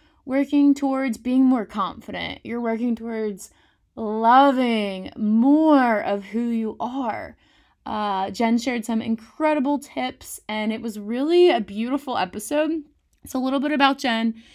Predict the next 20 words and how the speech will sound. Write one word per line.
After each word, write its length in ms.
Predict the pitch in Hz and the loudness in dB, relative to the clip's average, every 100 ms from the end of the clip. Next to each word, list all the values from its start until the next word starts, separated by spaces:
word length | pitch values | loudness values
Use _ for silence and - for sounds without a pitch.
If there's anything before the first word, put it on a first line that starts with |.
| _ _ _ | _ _ _
Jennifer 300 | 262 254 285 | -2 0 0
is 420 | 277 247 240 226 - | -2 -2 -2 -4 -6
a 400 | 220 214 214 - | -4 -4 -4 -6
certified 640 | - 277 359 359 285 240 | -4 -2 -2 -2 -2 -2
Reiki 500 | 202 208 226 277 285 | -2 -4 -2 -2 0
level 280 | 269 220 254 | 0 -2 -2
two 240 | 277 262 | -4 -4
practitioner 680 | 254 254 254 208 208 214 202 | -4 -8 -8 -10 -8 -6 -6
doing 280 | 190 208 190 | -6 -8 -6
distance 460 | 285 285 294 277 | -4 -2 2 2
healings 540 | 269 277 254 247 240 226 - | 0 -2 -2 0 0 -2 -2
and 220 | 311 262 | 0 2
in-person 580 | 247 220 233 220 220 214 | 0 -2 -6 -6 -4 -4
sessions, 580 | 202 196 - 202 185 | -6 -8 -8 -10 -10
specializing 840 | - - 208 - 196 190 190 196 196 | -10 -8 -8 -6 -4 -4 -6 -8 -10
in 320 | - 185 180 - _ _ | -10 -10 -10 -14 _ _
relaxation, 920 | 214 208 190 - 277 285 240 277 254 | -4 -2 -2 -4 -2 -2 0 -2 0
releasing 560 | 247 226 269 285 311 277 | 0 -2 0 0 2 2
negative 360 | 262 254 247 214 | 2 0 -2 -4
energy, 680 | 214 208 202 202 208 190 | -4 -4 -6 -6 -8 -10